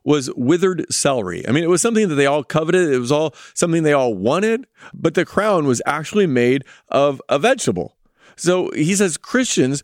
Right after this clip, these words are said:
we have an eternal reward from God." If these athletes push themselves and deny themselves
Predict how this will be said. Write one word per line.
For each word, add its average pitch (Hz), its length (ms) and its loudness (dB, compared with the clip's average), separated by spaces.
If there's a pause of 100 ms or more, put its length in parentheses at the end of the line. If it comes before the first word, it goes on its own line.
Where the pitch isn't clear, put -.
(160)
we 233 220 2
have 160 360 0
an 147 120 0
eternal 220 460 0
reward 156 600 2 (180)
from 160 400 -2
God." 185 520 -4 (500)
If 156 160 0
these 233 240 0
athletes 185 580 -2
push - 300 -2
themselves 131 500 0
and 123 100 0
deny 143 440 2
themselves 120 600 -2